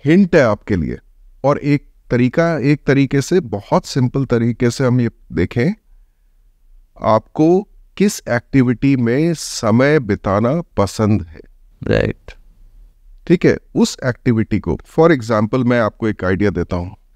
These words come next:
Speaker 1: जैसे मैंने कमांडो माइंडसेट Instagram पे चालू किया, किसी को अपना Instagram बनाना है,
Speaker 2: है।
Speaker 1: let us say,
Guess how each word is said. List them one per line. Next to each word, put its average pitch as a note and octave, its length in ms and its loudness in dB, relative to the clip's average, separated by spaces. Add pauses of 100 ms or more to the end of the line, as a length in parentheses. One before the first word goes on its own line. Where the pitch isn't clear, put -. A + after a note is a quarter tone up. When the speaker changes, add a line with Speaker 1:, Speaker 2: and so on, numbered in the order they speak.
(160)
Speaker 1:
जैसे A#2+ 300 0
मैंने C3+ 240 2
कमांडो A#2+ 480 0
माइंडसेट A2 600 -2 (540)
Instagram A#2 580 0
पे A#2 80 -8
चालू F2 300 -4
किया, C#2 240 -6
किसी E3+ 320 -2
को D#3+ 240 -2
अपना C#3 420 -2
Instagram A2 640 0
बनाना D#2 340 -8
है, - 120 -20 (260)
Speaker 2:
है। A2 140 6
Speaker 1:
let F#2+ 80 0
us - 120 -8
say, - 120 -8